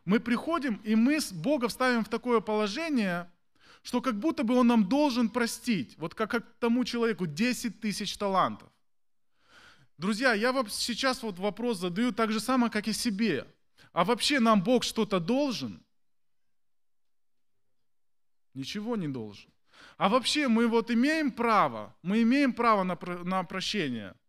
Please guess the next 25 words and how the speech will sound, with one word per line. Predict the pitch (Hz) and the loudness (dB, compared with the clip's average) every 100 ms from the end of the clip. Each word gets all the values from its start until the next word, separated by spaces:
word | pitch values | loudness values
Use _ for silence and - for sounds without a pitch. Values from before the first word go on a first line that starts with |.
| _ _ 147 - 160 _ 151 165 156 165 - | _ _ -20 -20 -20 _ -16 -16 -12 -10 -8
Это | 196 180 | -10 -10
часто | - 247 240 214 | -8 -6 -6 -6
вопрос | 214 226 226 | -6 -4 -4
звучит, | 208 226 302 294 - - - - | -4 -4 -4 -4 -10 -20 -16 -2
и | |
мы | 220 | 0
говорим, | 226 226 | 2 4
мы | 214 226 | 6 6
имеем | 214 247 294 277 | 6 6 4 4
право | 233 254 247 | 2 2 4
на | 226 | 2
прощение. | 214 214 - 226 156 120 104 _ _ _ _ - | 0 -2 -2 -2 -2 -4 -8 _ _ _ _ -4
Нет, | 214 262 | 0 0
братья | 185 208 190 | 0 -2 -2
и | 165 | -4
сестры, | 226 - 165 | -4 -2 -2
мы | 175 196 | 0 2
не | 208 220 | 4 4
имеем | 220 240 240 190 160 | 4 4 4 2 0
права, | 165 147 110 101 | 0 0 0 -4
мы | 175 226 | 0 4
никакого | 254 262 254 220 214 208 208 | 4 2 -4 0 2 2 0
права | 190 180 180 | 4 4 4
не | 175 185 | 2 0
имеем. | 185 175 123 98 | 0 0 -2 -6